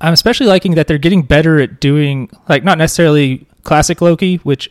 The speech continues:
I love that they did that, but a lot of times they're, they're doing better with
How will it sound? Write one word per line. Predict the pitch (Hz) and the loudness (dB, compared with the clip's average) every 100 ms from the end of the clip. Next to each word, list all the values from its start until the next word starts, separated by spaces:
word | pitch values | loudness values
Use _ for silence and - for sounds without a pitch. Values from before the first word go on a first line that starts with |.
| _ | _
I | - 123 | -6 -2
love | 131 135 | -2 -2
that | 135 | -4
they | 139 | -2
did | 151 147 | -4 -2
that, | 170 170 - _ _ _ _ _ | 0 -2 -6 _ _ _ _ _
but | 147 135 | -4 -2
a | |
lot | 135 | -2
of | 143 | -2
times | - 139 135 131 | -4 -6 -6 -6
they're, | 131 127 123 - - _ _ _ - | -6 -6 -8 -16 -20 _ _ _ -8
they're | 135 | -8
doing | 131 131 160 165 127 | -6 -2 -2 -2 -2
better | 143 143 151 | -4 -2 -2
with | 147 131 123 | -2 -4 -6